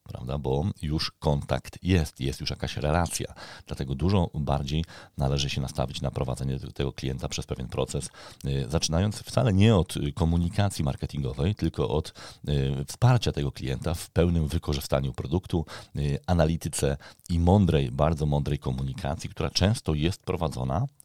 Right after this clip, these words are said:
y, nie kanałami masowymi, ale właśnie za pośrednictwem,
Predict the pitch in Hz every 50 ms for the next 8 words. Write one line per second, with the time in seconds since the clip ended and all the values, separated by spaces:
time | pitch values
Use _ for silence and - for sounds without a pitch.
0 | _ - 73 71 69 67 67 64 - 90 92 101 110 92 - - 85 76 73 73
1 | 76 76 69 73 80 95 - 82 69 64 67 67 76 143 - - - - - -
2 | - - - - 95 113 120 85 67 65 67 73 92 - - 85 80 76 - 92
3 | 104 113 - 92 95 - 80 67 - 67 65 - - - - 64 62